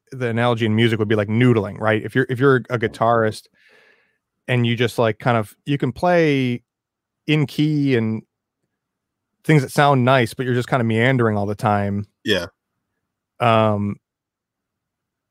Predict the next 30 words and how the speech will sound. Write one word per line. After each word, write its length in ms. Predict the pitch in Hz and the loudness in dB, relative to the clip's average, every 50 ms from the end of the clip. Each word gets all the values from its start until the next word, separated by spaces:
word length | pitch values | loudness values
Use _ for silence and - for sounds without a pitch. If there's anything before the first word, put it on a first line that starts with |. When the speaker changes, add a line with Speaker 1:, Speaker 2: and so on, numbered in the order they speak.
| _ _ _ _ _ | _ _ _ _ _
Speaker 1:
that's 640 | - 127 131 127 120 123 - - - - - - - _ _ _ _ _ _ _ _ _ _ _ _ _ _ _ _ _ _ _ _ _ _ _ _ _ _ _ _ _ _ _ _ | -2 0 0 2 2 0 -2 -6 -14 -16 -16 -18 -20 _ _ _ _ _ _ _ _ _ _ _ _ _ _ _ _ _ _ _ _ _ _ _ _ _ _ _ _ _ _ _ _
pleasant, 580 | - - 262 214 127 120 110 117 139 - - _ _ _ _ _ _ _ _ _ _ _ _ _ _ _ | -2 2 2 2 2 2 -2 -4 -6 -8 -14 _ _ _ _ _ _ _ _ _ _ _ _ _ _ _
but 240 | 139 120 127 131 123 | -2 0 2 2 2
it's 120 | 120 113 - | 0 -2 2
Speaker 2:
<laughs> 40 | |
But 20 | - | 4
Speaker 1:
better 320 | 156 175 175 156 135 123 | 4 6 6 6 4 2
if 80 | 117 - - | 0 -4 -8
you 80 | 120 - - | -14 -8 -6
can 120 | 117 113 | -6 -4
do, 180 | 107 131 131 143 - | -2 -2 -2 -2 -2
if 200 | 165 143 127 - | -4 -4 -2 0
you 80 | 147 143 | 0 0
can 100 | 165 147 | -2 -2
create 380 | - - 147 131 127 135 139 135 | -2 0 2 2 2 2 0 0
melody, 640 | 139 131 147 180 220 190 127 107 107 95 92 92 - - | 0 2 2 4 4 4 2 0 -2 -6 -12 -16 -20 -12
you 160 | - 147 131 120 | -4 -2 -2 0
know? 260 | 120 113 113 120 127 | 0 0 -2 0 2
Speaker 2:
Yeah, 380 | 131 127 127 131 139 139 120 101 | 4 4 6 6 6 6 6 6
yeah. 300 | 107 117 104 82 82 - - _ _ _ _ _ _ _ - | 4 4 2 2 0 -4 -10 _ _ _ _ _ _ _ -6
Speaker 1:
And 180 | 139 131 131 | -4 0 2
then, 200 | 135 135 131 135 | 2 2 2 2
like, 340 | 135 131 131 127 - - _ _ _ - | 2 2 2 0 -2 -4 _ _ _ -4
and 140 | 139 131 131 | -2 0 0
then, 180 | 131 135 139 - | 0 0 -2 -2
and 140 | 135 127 127 | -2 0 0
then 140 | 127 127 127 | 0 0 0
a, 160 | 127 127 - - | 0 0 -2 0
a, 200 | 135 120 123 123 - | 0 0 0 0 -2
a, 220 | - 123 117 120 | -2 0 0 0